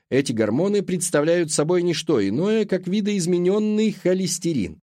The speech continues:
Его дочерними субстанциями являются тестостерон и эстрогены. При отсутствии холестерина в пище и его недостаточной выработке у женщин нарушается менструальный цикл, что может привести к бесплодию.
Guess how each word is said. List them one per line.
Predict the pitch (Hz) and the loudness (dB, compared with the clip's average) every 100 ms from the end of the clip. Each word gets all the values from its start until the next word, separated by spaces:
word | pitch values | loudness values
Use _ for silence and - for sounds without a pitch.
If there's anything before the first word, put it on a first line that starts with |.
| _ _ _ _ | _ _ _ _
Его | 107 135 139 | 0 2 4
дочерними | 139 - 151 139 123 | 2 2 2 2 0
субстанциями | 120 113 - 165 175 156 90 80 | 0 -4 -2 -2 -2 -2 -4 -4
являются | 87 104 110 135 139 131 120 | -2 0 0 0 0 -2 -4
тестостерон | - 113 - 101 - 85 95 156 165 _ _ | -2 -4 -4 -6 -4 0 0 -2 -6 _ _
и | 104 | -2
эстрогены. | 80 - 120 139 214 104 76 - _ _ _ _ - | -2 -4 -2 0 0 0 -6 -16 _ _ _ _ 0
При | 113 | 2
отсутствии | 139 - 190 151 147 143 | 2 0 -2 -2 0 0
холестерина | 135 123 123 - 123 170 95 | 0 -2 -2 -2 -2 0 -2
в | - | -4
пище | 170 185 - 85 | -4 -2 -2 -4
и | 76 - | -8 -6
его | 92 110 160 | -4 -2 0
недостаточной | 156 147 - 180 127 - 120 | 0 -2 -2 -4 -4 -4 -2
выработке | 107 165 175 98 - 85 80 - | -2 0 0 -2 -6 -10 -10 -4
у | 131 | -2
женщин | 113 143 165 160 180 180 | 0 0 0 0 0 0
нарушается | 175 156 143 143 170 165 190 | 0 0 0 0 0 -2 0
менструальный | 185 156 - 131 127 131 123 | 0 -2 -2 0 0 0 -2
цикл, | - 90 - - _ _ _ _ | -2 -6 -8 -20 _ _ _ _
что | - 147 | -2 2
может | 143 135 131 | 2 2 0
привести | - 107 98 - 98 110 | -2 -2 -2 -4 -4 -4
к | 107 | -4
бесплодию. | 101 127 - 175 135 78 69 | -2 -2 -2 0 0 -2 -10